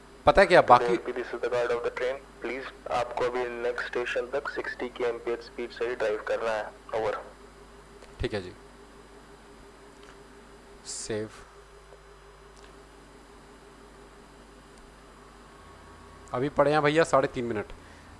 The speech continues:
Speaker 1: Actually ना, डब्ल्यूसीआर route वैसे काफ़ी सारे इसमें assets होते हैं। आप देखो, sky आपको किसी दूसरे रूट में ऐसा मिलेगा नहीं,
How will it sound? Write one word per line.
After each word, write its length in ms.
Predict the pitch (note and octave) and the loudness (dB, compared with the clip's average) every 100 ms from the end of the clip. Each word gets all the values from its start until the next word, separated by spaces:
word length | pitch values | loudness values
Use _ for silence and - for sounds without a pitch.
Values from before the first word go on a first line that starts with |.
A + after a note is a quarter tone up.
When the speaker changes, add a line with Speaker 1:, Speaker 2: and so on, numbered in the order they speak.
| - - - - - - - - | -20 -20 -20 -20 -20 -20 -20 2
Speaker 1:
Actually 320 | D3 - F#3 G#3+ | 4 6 6 10
ना, 280 | A#3 C#3+ A#2+ | 10 10 6
डब्ल्यूसीआर 420 | C#3 E3+ G3 F#3 | 4 4 10 10
route 280 | E3 F#3+ D3 | 10 2 6
वैसे 540 | C#3+ - F3+ F#3+ - - - - - - - - - - - | 6 8 8 8 6 -2 -16 -16 -16 -16 -16 -18 -16 -16 6
काफ़ी 220 | C3+ D3+ | 6 8
सारे 280 | D#3+ D#3+ E3+ | 8 10 10
इसमें 280 | D#3+ E3+ E3 | 4 2 2
assets 280 | - D#3+ E3+ | 4 2 4
होते 140 | E3 | 4
हैं। 60 | E3 | 4
आप 60 | |
देखो, 220 | C#3+ D3 | 2 0
sky 320 | D#3 - D3 D#3 | 0 6 8 10
आपको 200 | D3 D#3+ | 6 2
किसी 220 | C#3+ D3 | -4 -6
दूसरे 240 | C3 B2+ | -4 -2
रूट 160 | C#3 C3 | 0 0
में 140 | C#3+ | 2
ऐसा 160 | B2+ C#3 | 4 4
मिलेगा 380 | B2+ B2+ C#3 C3+ | 4 6 8 6
नहीं, 160 | B2+ | 4